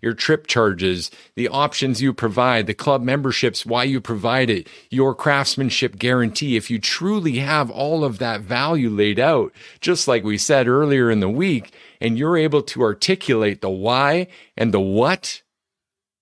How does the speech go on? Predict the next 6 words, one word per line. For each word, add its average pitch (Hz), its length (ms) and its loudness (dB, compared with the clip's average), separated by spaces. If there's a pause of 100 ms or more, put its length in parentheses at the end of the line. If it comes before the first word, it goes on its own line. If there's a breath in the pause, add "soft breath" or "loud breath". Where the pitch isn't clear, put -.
(680)
and 113 180 -4
the 104 60 -2
how 147 420 0
you're 135 220 0
doing 131 480 0
this 226 520 -2